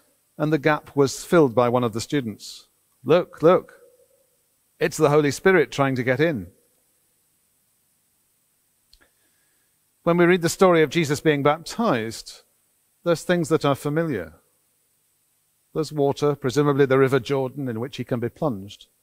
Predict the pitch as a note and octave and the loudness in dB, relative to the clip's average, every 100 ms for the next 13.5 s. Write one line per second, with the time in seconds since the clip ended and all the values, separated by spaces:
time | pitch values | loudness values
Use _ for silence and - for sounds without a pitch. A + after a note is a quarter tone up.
0 | _ _ _ _ _ _ _ _ _ _ | _ _ _ _ _ _ _ _ _ _
1 | _ _ _ _ _ _ _ F3 E3 F3+ | _ _ _ _ _ _ _ -8 -4 -4
2 | - D#3+ C#3+ C3+ - E3 D3+ C3+ B2+ - | 2 4 4 0 -2 2 2 2 -2 0
3 | D#3+ C#3+ A#2 A#2 C3 B2+ C#3 C3+ C3+ C#3+ | 2 2 0 -4 -6 -2 -2 0 -2 -2
4 | C3 A#2 D3 C3+ E3 D#3+ - D3+ D3 C3 | -4 -2 -4 -2 -2 -4 -4 -2 -2 -2
5 | - _ _ - F#3+ F#3 F3 - G#3 F3+ | -6 _ _ -4 -2 -2 -4 -2 -2 -2
6 | E3+ E3+ D3+ C#3+ A#2 C3 B2 A#2 D3+ D#3+ | -2 0 0 2 -2 -4 -8 -2 0 2
7 | B2+ - - - B2+ B2 B2+ - C#3+ A#2+ | 0 -6 -16 -8 -4 -4 -6 -6 -8 -8
8 | A#2 A2+ - C#3+ C#3 G2+ F2+ _ _ _ | -10 -12 -10 -8 -8 -10 -14 _ _ _
9 | _ _ _ _ _ _ _ _ _ _ | _ _ _ _ _ _ _ _ _ _
10 | _ C#3 C#3 C#3 C#3 D#3 E3+ C#3+ C3+ B2+ | _ 0 0 0 -2 -2 -2 0 0 0
11 | C3+ - C3+ C3 - C3 D3+ D3+ C3+ - | -2 -2 -2 -2 -2 0 0 -4 -14 -20
12 | _ _ _ _ _ A#2 A2+ A#2 C#3 B2 | _ _ _ _ _ -10 -8 -8 -8 -8
13 | E3+ D3 A2 C#3+ C3+ | -6 -4 -6 -8 -18